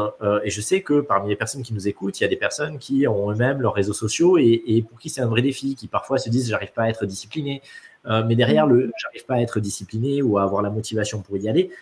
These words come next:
Speaker 1: il y a souvent « je sais pas comment m'exprimer, je sais pas comment me positionner, euh, je sais pas ce que je, ce que je dois dire ou ce qui est attendu de mon audience. » Euh, et pourtant,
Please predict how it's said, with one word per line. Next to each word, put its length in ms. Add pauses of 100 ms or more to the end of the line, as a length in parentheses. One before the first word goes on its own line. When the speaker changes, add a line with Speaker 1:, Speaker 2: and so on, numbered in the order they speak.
Speaker 1:
il 60
y 20
a 40
souvent « 340
je 20
sais 180
pas 140
comment 280
m'exprimer, 400
je 80
sais 140
pas 120
comment 220
me 80
positionner, 560 (340)
euh, 180
je 120
sais 160
pas 120
ce 100
que 140
je, 460
ce 140
que 100
je 120
dois 180
dire 180
ou 60
ce 80
qui 80
est 80
attendu 500 (160)
de 80
mon 160
audience. » 480 (400)
Euh, 320
et 80
pourtant, 480